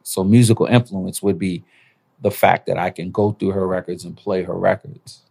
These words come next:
You know what I mean? So that would be like the, f-, and then my mother, 'cause she was a singer. You know what I mean?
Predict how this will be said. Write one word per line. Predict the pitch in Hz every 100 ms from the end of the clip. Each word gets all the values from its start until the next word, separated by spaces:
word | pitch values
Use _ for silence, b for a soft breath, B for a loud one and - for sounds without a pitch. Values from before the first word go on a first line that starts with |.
| _ _ _ _
You | 101
know | 98
what | 92
I |
mean? | 95 95
So | 87 92 92
that | 90 107
would | 90 92
be | 87 90 - _
like | - -
the, | 92
f-, | - -
and | 107 110
then | 110
my | 101 107
mother, | 135 160 82
'cause | - - 85
she | - 104
was | 101
a |
singer. | 117 - 175 - _ _ _ _ _ _ _ _ -
You | 107
know |
what | 101
I |
mean? | 98 110 123